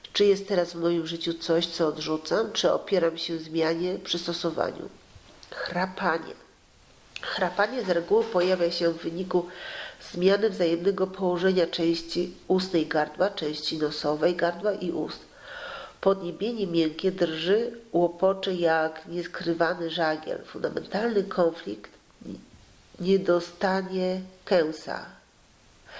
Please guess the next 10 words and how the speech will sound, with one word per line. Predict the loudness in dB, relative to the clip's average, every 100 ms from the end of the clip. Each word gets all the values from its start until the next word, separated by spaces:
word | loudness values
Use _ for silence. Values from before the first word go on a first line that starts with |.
| -14 -14 -16 -8
Nieumiejętność | 2 4 4 2 2 2 4
złapania | 0 2 0 2
czegoś | 2 2 2 0
przez | 0 0 2
nos. | 2 2 0 -6 -16 -20 _
To | -4
coś, | -2 0 4 6 6 4 -2 -10 -16 -20 -20 _ 2
to | 2 2
często | 0 -2 -2 0
relacja | 2 4 2 2 2 4